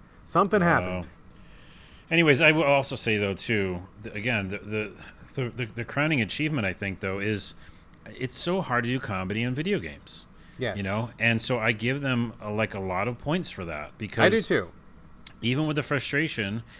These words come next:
Speaker 2: I went back today because I was trying to get some story. You know, <laughs> I was trying to get some of that comedy, those two old guys, like, bitching.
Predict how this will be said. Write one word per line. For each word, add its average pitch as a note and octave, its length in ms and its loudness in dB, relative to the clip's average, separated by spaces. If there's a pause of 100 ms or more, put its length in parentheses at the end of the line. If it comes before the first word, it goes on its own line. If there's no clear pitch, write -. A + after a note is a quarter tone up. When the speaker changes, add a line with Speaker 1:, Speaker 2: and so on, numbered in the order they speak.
(200)
Speaker 2:
I G#2+ 40 -6
went C3+ 180 0
back C3 200 2
today G#2+ 480 0
because G2+ 240 -4
I G#2 60 0
was G2 120 -4
trying A#2 200 -2
to G2 60 0
get G2 120 -2
some - 140 -8
story. F#2 580 -4 (220)
You F#2+ 80 -6
know, G2 80 2
<laughs> - 20 2
I - 20 2
was G#2 100 2
trying C#3 180 0
to A#2+ 60 0
get A2 140 2
some G#2 120 -2
of G2+ 80 0
that F2 120 -4
comedy, A2 340 -2
those F2+ 140 -4
two A2 240 -2
old A2 200 -4
guys, E2+ 260 -4
like, E2+ 200 -8
bitching. D#2+ 400 -6